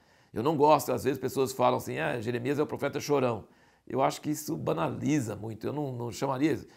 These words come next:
Jeremias não estava chorando só pelas suas próprias, eh, vida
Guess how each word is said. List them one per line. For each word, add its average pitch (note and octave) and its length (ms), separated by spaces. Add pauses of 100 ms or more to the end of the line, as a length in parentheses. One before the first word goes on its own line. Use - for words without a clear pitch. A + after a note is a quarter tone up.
(160)
Jeremias A#2+ 480
não F3+ 80
estava D#3+ 240
chorando C#3 380
só D3 480 (300)
pelas B2+ 220
suas D3 240
próprias, C3+ 680 (400)
eh, G#2+ 380
vida A#2 580